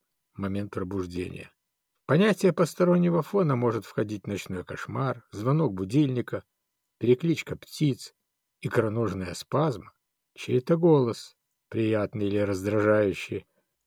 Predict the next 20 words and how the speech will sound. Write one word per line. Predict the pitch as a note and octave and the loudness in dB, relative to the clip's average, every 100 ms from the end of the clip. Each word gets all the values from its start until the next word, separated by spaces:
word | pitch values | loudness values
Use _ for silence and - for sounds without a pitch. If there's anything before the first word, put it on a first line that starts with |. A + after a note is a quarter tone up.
| _ | _
громыхание | - B2 C3+ C3 D3+ C3+ B2 | 2 4 4 4 2 4 2
посуды | A#2+ - C#3 D#3 D3+ | 0 -4 -4 -2 -2
на | C#3+ | -4
кухне, | - C#3+ B2 C3 A2+ | -8 -10 -10 -12 -6
форсаж | - A#2 - C#3+ - | -4 -4 0 -2 0
мотоциклетного | C3 B2 B2+ - - C3+ B2 C3 B2 | -2 0 -2 -4 0 0 2 0 0
движка | A#2 C3+ - - F3 - _ _ _ _ | 0 -2 -2 -2 -4 -4 _ _ _ _
и | D3+ | -2
даже | B2+ C3 G#2+ A#2 | 2 4 4 0
внутренняя | A2+ C3 E3+ F3 E3 C#3 C3 A#2 | -2 0 0 -2 -6 -4 -4 -4
готовность | G#2 G#2+ - A#2+ G#2 G2 - - | -2 -2 0 -2 -2 -6 -8 -10
организма | A2 G2 F#2+ G#2+ D#3 F3 F3 E3 - _ _ _ _ - | -10 -8 -8 -2 -4 -2 -2 -2 -4 _ _ _ _ -10
открыть | G#2 - - A2+ C3+ - - | -10 -8 -4 -2 -2 -6 -16
глаза. | A#2+ G#2+ A2+ G#2 D#2+ C2+ - _ _ _ _ _ _ _ _ _ _ _ _ _ _ | -10 -2 -2 -2 -6 -14 -16 _ _ _ _ _ _ _ _ _ _ _ _ _ _
А | C#3 C3+ | 0 0
теперь | - C#3+ C3 A#3+ B3+ - _ _ _ _ | 0 -2 0 0 -2 -6 _ _ _ _
вернёмся | C#3 B2+ E3+ A#3 B3 G#3 - F#3+ | -2 2 2 2 0 0 2 2
в | |
раннее | E3 A#3 A#3 F#3+ D#3+ D3 | 4 2 2 4 4 0
утро | - G3 - F#3 F3+ E3+ | -2 -4 0 2 2 0